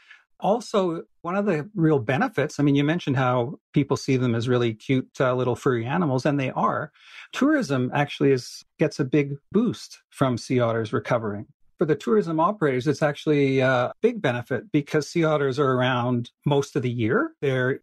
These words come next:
a lot easier to see and more predictable to see than some of the large whales that people come and visit. So they do provide a nice addition to the sort of portfolio of animals that tourism operators can see.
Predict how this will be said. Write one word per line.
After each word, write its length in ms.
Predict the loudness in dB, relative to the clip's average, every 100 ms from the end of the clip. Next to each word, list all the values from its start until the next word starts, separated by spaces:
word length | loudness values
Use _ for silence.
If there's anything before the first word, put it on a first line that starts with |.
| -2
a 60 | 2
lot 260 | 2 0
easier 400 | -2 -2 0 -2
to 140 | -2 -4
see 200 | -2 0
and 100 | 2
more 140 | 0
predictable 520 | 0 -2 -2 0 0 0
to 140 | -2
see 200 | 0 0
than 120 | 0
some 180 | 0 -2
of 80 | 0
the 80 | 0
large 320 | 0 -2 -2
whales 380 | -2 0 0 -2
that 100 | 0
people 260 | 0 0
come 200 | 0 0
and 120 | 2
visit. 240 | 2 0 -2
So 140 | 0
they 120 | 2
do 140 | 2 2
provide 400 | 0 -2 -2 -2
a 40 |
nice 560 | -2 0 0 -4 -8 -18 _ _
addition 600 | -2 2 2 0 -4 -6 -12 _ -2
to 80 | -2
the 140 | 0
sort 180 | -2 -2
of 100 | -2
portfolio 680 | 0 0 0 -4 0 -2 -2
of 100 | 0
animals 600 | 0 0 0 0 -2 -2
that 160 | -4 -2
tourism 360 | 0 0 0
operators 540 | -4 -4 -4 -2 -4 -4
can 300 | -2 0 0
see. 340 | 0 -2 -2